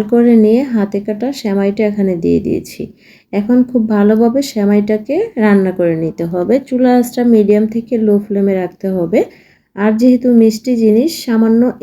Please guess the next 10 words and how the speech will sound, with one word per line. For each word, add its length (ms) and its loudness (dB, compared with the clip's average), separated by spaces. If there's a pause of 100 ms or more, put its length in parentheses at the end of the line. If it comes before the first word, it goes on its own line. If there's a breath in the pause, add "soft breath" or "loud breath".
একটু 260 -4
টেস্টের 440 -2
জন্য 240 0 (140)
হাফ 220 -4 (120)
চা 160 -6
চামচ 380 0
দিয়েছি 460 0 (500 loud breath)
এখানে 420 2
লবণ, 400 -2 (140)
কারণ 220 0